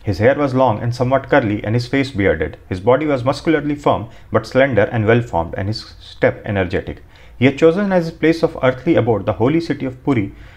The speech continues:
whither multitudes of pious Hindus, representative of every province of India, come daily on the pilgrimage of the famed temple of Jagannath, Lord of the world. It was at Puri that Sri Yukteswar closed his mor-, mortal eyes in nineteen thirty, nineteen thirty-six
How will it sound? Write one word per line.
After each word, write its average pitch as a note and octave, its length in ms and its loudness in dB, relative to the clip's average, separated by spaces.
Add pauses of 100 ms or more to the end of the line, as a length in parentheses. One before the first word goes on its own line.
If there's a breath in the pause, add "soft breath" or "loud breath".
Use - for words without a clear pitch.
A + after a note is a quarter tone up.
(120 loud breath)
whither B2+ 220 2
multitudes F#3 580 0
of - 160 0
pious D3+ 320 2
Hindus, A#2+ 480 -2
representative C#3+ 680 0
of D3+ 160 0
every D3 240 4
province D3+ 420 0
of C3 120 -4
India, A2 340 -2 (500)
come D3 220 0
daily B2+ 340 2
on B2 120 -2
the B2+ 80 0
pilgrimage C3+ 560 0
of A#2+ 140 -4
the B2+ 80 -4
famed D3+ 380 -4
temple A#2+ 360 0
of G#2 180 -4
Jagannath, G2+ 500 -2 (300 soft breath)
Lord A#2+ 240 4
of F#2 120 -2
the E2+ 100 0
world. E2 280 0 (1000)
It C3+ 120 -2
was E3+ 160 4
at F3 160 0
Puri C#3 240 4
that A#2+ 220 2
Sri C3+ 220 2
Yukteswar B2 460 0
closed C3+ 320 0
his B2+ 160 -6
mor-, A2+ 320 0 (340 loud breath)
mortal E3 420 4
eyes - 360 0
in B2+ 140 -2
nineteen A#2+ 380 0
thirty, A#2+ 260 -4 (240)
nineteen B2 420 2
thirty-six - 680 -4